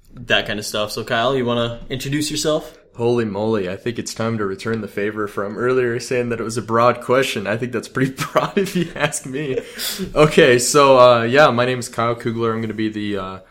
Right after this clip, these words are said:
Speaker 2: U N I Entrepreneurs Club president this year. Um, y-, you know, the title may seem all glorious and stuff, but really I'm one of you guys. Um, one of my biggest things that I like to push is that I am not the master of entrepreneurship, and I really want you to remember that.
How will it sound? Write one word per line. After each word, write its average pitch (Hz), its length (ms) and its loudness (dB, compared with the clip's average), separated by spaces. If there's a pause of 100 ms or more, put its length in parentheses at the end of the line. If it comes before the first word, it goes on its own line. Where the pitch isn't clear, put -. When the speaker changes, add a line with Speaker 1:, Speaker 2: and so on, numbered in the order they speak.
(200)
Speaker 2:
U 113 140 0
N 117 80 0
I 110 200 0
Entrepreneurs 104 560 -6
Club - 240 -6
president 127 480 -4
this 98 200 -10
year. 104 380 -6 (320)
Um, 95 720 -4
y-, - 240 -20
you 107 220 -8
know, 104 220 -2
the 104 100 -4
title 113 340 -2
may 110 160 -2
seem 107 320 -4
all 104 140 -4
glorious 101 500 -4
and 101 100 -12
stuff, 101 300 -6
but 101 80 -10
really 98 260 -4
I'm 98 120 -8
one 98 100 -8
of 95 100 -10
you 98 140 -8
guys. 95 520 -6
Um, 90 400 -8
one 104 120 -6
of 101 40 -2
my 101 100 -2
biggest 101 320 -6
things 98 220 -8
that 95 80 -6
I 95 40 -4
like 95 220 -6
to 98 60 -10
push - 340 -6
is 90 140 -10
that 98 280 -6
I 92 120 -6
am 98 120 -6
not 92 240 -4
the - 60 -12
master 90 360 -6
of 90 60 -8
entrepreneurship, 90 800 -8
and 92 80 -12
I 85 40 -10
really 90 220 -6
want 90 220 -8
you 87 60 -16
to 87 80 -10
remember 90 340 -6
that. 101 340 -4